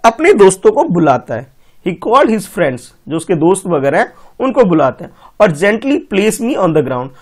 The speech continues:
अब मुझे बिल्कुल जेंटली, बहुत आराम से, प्यार से नीचे जमीन पे रख देता है, मतलब नुकसान नहीं पहुंचाता। क्या करता है, उसे उठा करके नीचे जमीन पे रख देता है। "Me, they all sat on ground to take", और उनमें से जितने लोग हैं,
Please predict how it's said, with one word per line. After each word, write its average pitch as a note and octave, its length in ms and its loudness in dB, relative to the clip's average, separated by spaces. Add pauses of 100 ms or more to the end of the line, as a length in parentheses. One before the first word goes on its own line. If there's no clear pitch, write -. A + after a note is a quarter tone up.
(180)
अब F3 80 0
मुझे A3 240 2
बिल्कुल A#3+ 300 -2
जेंटली, E3+ 380 0
बहुत G#3+ 380 -2 (260)
आराम E3 340 2
से, E3 160 -4
प्यार D3 320 0
से B3+ 240 -6 (300)
नीचे A#3 280 0
जमीन E3 380 2
पे D#3 120 -2
रख B2 140 -2
देता A2+ 320 -10
है, B2 120 -18 (280)
मतलब G3+ 200 2
नुकसान D3+ 360 -2
नहीं G#3 180 -2
पहुंचाता। D3 560 -4
क्या D#3 100 2
करता E3 280 -2
है, B3+ 100 -2 (340)
उसे - 180 -6
उठा E3 300 -2
करके G#3 280 -2
नीचे G#3+ 340 -2
जमीन F3+ 460 -2
पे D#3+ 80 0
रख B2 120 -2
देता A#2+ 360 -8
है। C#3 80 -10 (400)
"Me, G#3 140 -2 (420)
they A3 140 -2 (140)
all C#4 260 2
sat A3+ 280 0 (180)
on G#3 140 0
ground F#3+ 360 0 (200)
to G3+ 140 -4
take", E3+ 360 -2
और E3+ 120 -4
उनमें G3+ 200 -2
से G3+ 100 -4
जितने G#3 340 -2
लोग F3 200 0
हैं, C3+ 160 -8